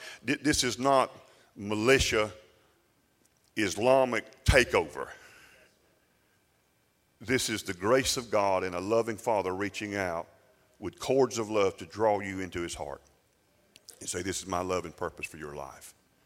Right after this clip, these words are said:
I'm not gonna beat you into submission. I'm not gonna force you at the point of a spear to worship me."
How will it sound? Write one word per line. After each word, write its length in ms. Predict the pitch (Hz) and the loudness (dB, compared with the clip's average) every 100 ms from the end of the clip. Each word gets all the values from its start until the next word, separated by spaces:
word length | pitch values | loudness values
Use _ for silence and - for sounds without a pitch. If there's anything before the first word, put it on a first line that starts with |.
| _ _ _ | _ _ _
I'm 60 | 98 | -4
not 160 | 107 95 | -2 -2
gonna 120 | 80 | -4
beat 260 | 107 98 - | -6 -6 -8
you 120 | 95 | -10
into 160 | 87 82 | -10 -10
submission. 500 | 90 90 82 - - _ _ _ _ _ - | -8 -8 -8 -10 -16 _ _ _ _ _ -8
I'm 80 | 104 | -2
not 160 | 110 | -2
gonna 120 | 104 98 | -2 -4
force 400 | - 120 110 110 | 0 0 0 -4
you 160 | 104 | -4
at 80 | 95 | -4
the 80 | 90 | -6
point 340 | - 131 113 | -6 -2 -2
of 100 | 90 | -2
a 40 | 82 | -4
spear 560 | - - 113 80 80 - - - | -6 -2 -2 -2 -8 -12 -20 -18
to 80 | 82 | -4
worship 420 | 98 95 - - | -2 -2 -4 -8
me." 160 | 76 | -14